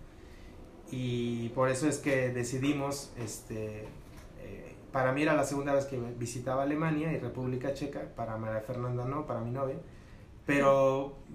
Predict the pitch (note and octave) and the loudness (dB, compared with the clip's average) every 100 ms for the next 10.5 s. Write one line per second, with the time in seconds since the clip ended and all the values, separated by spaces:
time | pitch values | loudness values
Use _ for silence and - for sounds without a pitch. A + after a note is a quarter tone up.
0 | - D#3 E3 D#3 D3+ C#3+ D#3 D#3+ D3+ C3+ | -2 4 6 6 4 2 2 2 4 4
1 | C3 C3+ - - - C3+ C#3+ D3 D#3+ D#3+ | 4 4 0 -6 -2 2 4 4 4 6
2 | D#3+ D#3 D#3+ - C#3+ C3 C#3+ C#3+ C#3+ C3+ | 8 6 6 4 2 2 2 2 0 2
3 | C#3+ C#3+ B2+ A#2+ A#2 A#2 B2 B2+ - - | 2 2 0 0 -2 -2 -2 -2 -6 -14
4 | - - - C#3+ G3 F3 D3+ D#3+ D#3 D3+ | -16 -16 -2 4 4 6 6 6 4 2
5 | D3 C3+ C#3 C#3 D3 C3+ C#3 C3+ B2+ A#2+ | 2 0 0 0 0 0 0 0 -2 -2
6 | A#2 A#2 A2+ C3 C#3 B2+ C3 C3+ D3+ D#3 | -4 -6 -4 -2 0 0 0 -2 -2 -6
7 | - - - - - A2 G#2+ G#2 G2+ - | -8 -18 -20 -18 -10 -6 -4 -4 -6 -10
8 | - - - - G3 G3 D#3+ D#3 D#3 C#3+ | -14 -12 -12 -10 -8 -2 0 2 2 2
9 | B2+ A#2+ - D3 C#3+ G#3+ E3+ C3 A#2+ B2 | -2 -4 -8 -4 0 2 2 0 -2 0
10 | C3 B2 C3 E3 - | -2 -2 -6 -10 -12